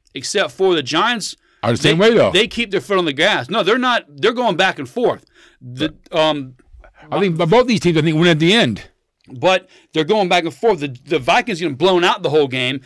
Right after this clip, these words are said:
Speaker 1: and then, then luckily get back in.
Speaker 2: Yeah.
Speaker 1: The Giants have a, a consistent back and forth. And then Cousins, man, fourth and, fourth and ten, he throws the ball three yards.
Speaker 2: We played him last night on, on, on, he says, "Everybody was covered."
Speaker 1: Doesn't
Speaker 2: He,
Speaker 1: matter.
Speaker 2: his guy's open.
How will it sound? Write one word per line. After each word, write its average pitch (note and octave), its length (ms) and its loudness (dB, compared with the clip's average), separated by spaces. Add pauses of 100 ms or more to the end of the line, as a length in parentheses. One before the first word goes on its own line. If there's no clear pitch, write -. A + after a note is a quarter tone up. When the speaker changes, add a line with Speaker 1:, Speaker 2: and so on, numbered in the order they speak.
(160)
Speaker 1:
and E3 120 -6
then, E3+ 200 0
then F3+ 260 -2
luckily F3+ 360 0
get D#3 180 0
back D#3 260 0
in. C#3+ 280 -4 (180)
Speaker 2:
Yeah. - 80 -18
Speaker 1:
The - 100 -8
Giants F#3 420 0
have E3+ 220 0
a, D#3 180 -2
a D#3 40 -4
consistent D3+ 640 -4
back D3+ 240 0
and B2 120 -10
forth. C3+ 440 -4 (720)
And D3+ 100 -6
then D3 120 -2
Cousins, B2+ 460 -2
man, C#3 280 -2
fourth G3 480 0
and, F#3+ 200 -4
fourth G#3 320 0
and F#3 140 -10
ten, D#3+ 360 -2 (220)
he D3+ 80 -8
throws G3+ 340 2
the E3+ 80 0
ball D#3+ 200 2
three F3+ 480 -2
yards. C3+ 800 -2
Speaker 2:
We C3+ 160 2
played F#3+ 180 2
him E3+ 60 0
last C#3+ 220 0
night D#3 180 0
on, A#2+ 220 -2
on, A2+ 320 -4
on, A#2 200 -2 (220)
he D3 140 -2
says, D3 320 2 (200)
"Everybody D3+ 220 4
was D3 120 2
covered." D3 360 0 (260)
Speaker 1:
Doesn't E3+ 220 -6
Speaker 2:
He, E3+ 80 2
Speaker 1:
matter. E3 300 2
Speaker 2:
his D3 100 0
guy's F3 240 2
open. F#3+ 200 -2